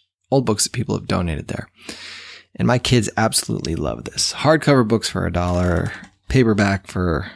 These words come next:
for fifty cents. Uh, not that we need any more books, but the kids love to look through them. And they, you know, they always find some, some gems that they hang on to that they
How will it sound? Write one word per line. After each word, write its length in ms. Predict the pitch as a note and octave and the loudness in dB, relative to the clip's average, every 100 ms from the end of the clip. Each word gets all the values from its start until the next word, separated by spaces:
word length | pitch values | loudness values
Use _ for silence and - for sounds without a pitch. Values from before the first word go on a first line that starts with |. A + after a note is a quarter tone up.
| _ | _
for 160 | - - | -8 -6
fifty 300 | - - - | -4 -4 -2
cents. 380 | - - - - - - - - - | -2 -4 -8 -10 -14 -14 -16 -20 -20
Uh, 80 | - - _ | -20 -20 _
not 200 | C#3+ C#3 | 0 0
that 80 | B2+ | 2
we 100 | A#2 | 2
need 180 | E3+ F#3 | 4 6
any 120 | E3 | 6
more 180 | C#3 B2 | 4 2
books, 320 | A2 G#2+ - | 0 -2 -4
but 240 | - A2+ | -6 -8
the 160 | - A#2 | -8 -8
kids 400 | - A#2+ G#2 - - | -4 -2 -2 -6 -8
love 300 | A2 A2 G2+ | -4 -4 -4
to 120 | - | 0
look 160 | C#3+ D3+ | 0 2
through 180 | C#3 B2 | 2 4
them. 340 | B2 A2 A2+ - - | 4 2 -2 -8 -12
And 220 | G#2+ G#2 | -6 -2
they, 200 | B2 D#3 | 0 0
you 120 | F#3+ G#3+ | 2 2
know, 80 | |
they 100 | F3+ | 2
always 200 | D#3+ D3 | 2 2
find 300 | - A#2+ A2+ | 0 0 2
some, 300 | G#2+ A2 G#2 - - - - - | 2 2 0 -2 -10 -16 -16 -8
some 220 | - F3 | 0 2
gems 360 | A#2+ B2 A#2+ A2+ | 4 4 4 2
that 140 | A2+ | 0
they 220 | - A2+ G#2+ | 0 2 0
hang 420 | F2+ - B2 A2+ | -2 -2 2 4
on 180 | G#2+ G#2 | 2 2
to 140 | A2 | 0
that 160 | G2+ G2 | -2 -2
they 340 | G2+ G2 F#2+ | 0 0 -2